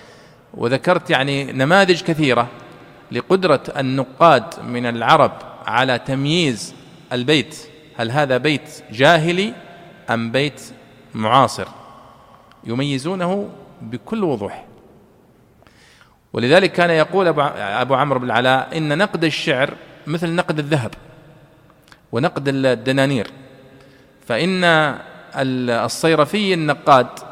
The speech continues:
الخبير ي-، ي-، ي-، يأخذ الدينار بيده فيقول: 'هذا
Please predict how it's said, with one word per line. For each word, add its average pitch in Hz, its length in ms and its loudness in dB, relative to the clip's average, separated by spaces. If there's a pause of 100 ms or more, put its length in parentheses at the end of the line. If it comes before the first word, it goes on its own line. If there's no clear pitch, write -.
(180)
الخبير 131 500 -2 (880)
ي-، 135 60 -8
ي-، 170 320 0
ي-، 165 340 2
يأخذ 175 380 0
الدينار 151 760 0
بيده 147 460 2
فيقول: 151 360 0
'هذا 165 400 4